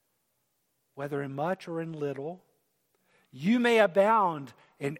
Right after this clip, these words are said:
every good work," not in increasing wealth, but in every good work. As it is written, "He has distributed freely. He has given to the poor.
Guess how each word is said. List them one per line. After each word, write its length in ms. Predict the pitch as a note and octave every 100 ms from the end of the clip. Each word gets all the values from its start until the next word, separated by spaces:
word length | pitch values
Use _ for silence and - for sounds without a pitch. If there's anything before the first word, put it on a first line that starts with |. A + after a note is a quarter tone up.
| -
every 580 | E3 G#3 A3+ G#3 A3 G#3
good 520 | D#3+ F#3 G3 G3+ F3+
work," 720 | D#3+ D#3 F3+ F3+ C3+ - - - _ _ _ _ _ _ _ _ _ D#3
not 500 | F#3 C4 D4 C#4 - _ _ _ _
in 220 | F#3 F#3 F3+
increasing 840 | F3+ - G3+ G#3+ G3+ G3+ F3 C#3+
wealth, 560 | D3 A3 F3 E3+ - _ _ _ _
but 180 | F3+ F3+
in 240 | E3+ E3+ E3
every 640 | E3 F3+ F3+ G3 G3 F#3 _ _ _ _ C3
good 300 | D#3+ F3 D3+
work. 480 | C3+ D#3 C3 A2
As 240 | E3+ E3+ F#3
it 100 | G3
is 200 | G3+ F3
written, 420 | A3+ A3+ C#3 A2 _
"He 140 | F#3+
has 160 | G3 -
distributed 680 | F#3 - A#3 A3+ A3 A3
freely. 800 | - - C#4 D4 C#4+ A3+ D3 G#2+ _ _ - -
He 180 | - B3+
has 160 | B3 F#3
given 380 | G#3 B3 C4+ A#3
to 160 | A#3
the 140 | G#3 G#3
poor. 600 | - G3 D#3 A#2 F#2